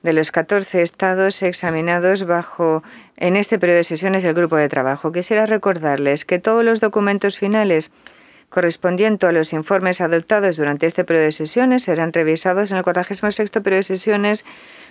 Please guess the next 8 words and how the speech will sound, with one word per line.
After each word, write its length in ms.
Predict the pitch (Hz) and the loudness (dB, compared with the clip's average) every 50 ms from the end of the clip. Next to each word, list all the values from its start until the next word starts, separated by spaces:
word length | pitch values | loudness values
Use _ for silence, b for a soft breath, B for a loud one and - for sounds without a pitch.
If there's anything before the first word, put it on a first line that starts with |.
| B B | B B
del 160 | - 196 190 | 0 0 2
Consejo 580 | 185 190 196 196 - 269 247 247 - - 170 160 | 2 0 0 2 2 2 0 0 0 0 0 0
en 220 | 147 - 190 196 | 0 0 -2 -2
febrero-marzo 680 | - 196 180 175 175 170 175 175 170 156 147 - - 175 | -2 -2 0 0 2 2 0 0 0 -2 -4 -4 -4 -2
del 160 | 165 170 170 | -2 -2 0
dos 180 | 160 165 170 - | 0 -2 -2 0
mil 140 | 196 190 180 | -2 -2 0
veintiuno. 640 | 160 147 143 139 139 - 143 139 147 160 185 196 | 0 0 -2 -2 -4 -6 -6 -4 -2 -2 -2 -2